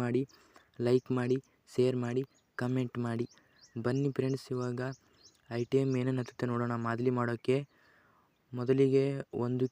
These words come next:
ಕೆ ಜಿ ಗೋಧಿ ಹಿಟ್ಟನ್ನು ತಗೋಬೇಕು. ನೋಡ್ತಾ ಇರ್ಬೋದು, ನಾವು ತೊಗೊಂಡಿದ್ದೀವಿ ಇವಾಗ ಪರತಲ್ಲಿ ಹಾಕಿಬಿಟ್ಟು. ಮತ್ತು ಹಸ್-, ಒಣಗ ಅಲ್ಲ ತಗೋಬೇಕು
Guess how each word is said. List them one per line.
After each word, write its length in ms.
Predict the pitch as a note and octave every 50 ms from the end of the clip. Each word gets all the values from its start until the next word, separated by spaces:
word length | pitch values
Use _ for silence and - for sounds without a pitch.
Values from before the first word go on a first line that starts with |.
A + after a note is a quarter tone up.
| -
ಕೆ 100 | - B2+ B2 A#2+
ಜಿ 140 | B2+ C3 C3+ C3+ C#3 - - - _ _ _ _ - - - G#2+ G#2+
ಗೋಧಿ 240 | A#2 A#2+ A#2+ B2+ B2+
ಹಿಟ್ಟನ್ನು 300 | B2 A#2+ - B2 B2 B2 A#2 -
ತಗೋಬೇಕು. 540 | A#2+ A#2+ A#2+ A#2 A#2+ A#2 A2+ - - C3 C3+ C#3+ - _ _ - - _ _ _ _ _ _ _ _ _ - _ _ _ _ _ _ _ _ _ _ - B2+
ನೋಡ್ತಾ 260 | B2+ C3 B2 - C3+ B2
ಇರ್ಬೋದು, 300 | A#2+ A#2+ A#2 A#2+ A#2+ B2+ B2+
ನಾವು 120 | B2 B2+ A#2+ - B2
ತೊಗೊಂಡಿದ್ದೀವಿ 460 | A#2 B2 B2+ C3 B2+ B2 B2+ B2+ B2+ B2
ಇವಾಗ 180 | B2 B2 A#2+ B2+ B2 - -
ಪರತಲ್ಲಿ 380 | A#2+ B2 B2+ - - A#2+ A#2+ A#2+
ಹಾಕಿಬಿಟ್ಟು. 400 | A2+ - A#2+ A#2 A2 - C3 C3+ C#3+ - - _ _ _ _ _ _ _ _ _ _ _ _ _ _ _ _ _ _ _ _ _ _ _ _ _ _ _ _ _ _ - - - - - - _ - - - - B2+ B2+
ಮತ್ತು 280 | B2 - - - C3+ C3+ C3+ C3 _ _ _ _ _ _ _ _ _ _ _ _ - - _ - - -
ಹಸ್-, 260 | A#2 A2+ - - - - - - _ _ - A#2 G#2+ A2+
ಒಣಗ 220 | A#2+ C3 C#3 C3 B2+
ಅಲ್ಲ 140 | B2 B2+ C3 C3 A#2+ -
ತಗೋಬೇಕು 500 | B2 A#2+ B2 B2 A#2 A#2+ A#2 - - C3